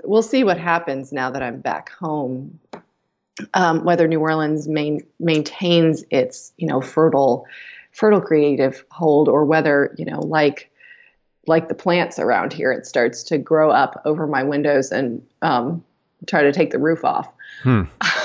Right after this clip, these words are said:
Speaker 1: Um, which, you know,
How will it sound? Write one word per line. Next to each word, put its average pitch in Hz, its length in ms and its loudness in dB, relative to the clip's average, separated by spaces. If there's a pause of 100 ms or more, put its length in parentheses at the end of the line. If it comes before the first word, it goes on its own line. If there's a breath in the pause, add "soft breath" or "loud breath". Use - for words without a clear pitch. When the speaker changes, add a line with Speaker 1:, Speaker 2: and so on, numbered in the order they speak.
(1040 loud breath)
Speaker 1:
Um, 160 440 0 (500)
which, - 380 0 (200)
you 165 140 0
know, 139 300 -4